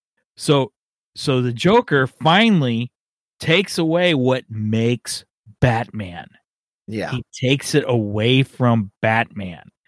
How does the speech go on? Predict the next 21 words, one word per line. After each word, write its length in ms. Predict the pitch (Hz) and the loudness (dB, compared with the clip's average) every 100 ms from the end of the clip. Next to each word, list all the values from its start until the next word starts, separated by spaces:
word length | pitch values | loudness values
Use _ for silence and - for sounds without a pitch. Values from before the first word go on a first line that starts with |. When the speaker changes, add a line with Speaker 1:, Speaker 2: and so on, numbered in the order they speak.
| _ | _
Speaker 2:
Yes. 420 | 104 78 - - _ _ _ - | -16 -14 -16 -20 _ _ _ 0
Speaker 1:
That 180 | 147 | 4
is 140 | 165 147 | 4 0
freaking 600 | - 180 185 - 180 160 | -2 0 0 2 2 4
mind-blowing, 1000 | 143 131 135 143 143 127 117 104 95 76 _ _ _ _ _ _ | 4 2 4 4 4 2 0 -2 -4 -12 _ _ _ _ _ _
you 100 | - | -6
know, 140 | 110 113 | -4 -2
'cause 220 | - 139 | -2 -2
it's 160 | 127 143 | -2 0
like, 220 | 127 - | -2 -2
well, 200 | 131 - _ _ | -6 -6 _ _
how 240 | - 135 143 | -12 -6 -4
do 60 | |
you 160 | 165 170 | -2 -2
go 220 | 135 127 | 0 2
on 300 | 120 165 208 | 2 2 2
as 100 | 135 | 0
the 100 | 110 | -2
Batman 640 | 101 131 220 202 113 98 | -2 0 0 -2 -6 -4
now? 300 | 92 101 92 113 | -6 -10 -12 -16
Speaker 2:
Mm-hmm. 320 | 98 90 87 | -16 -16 -18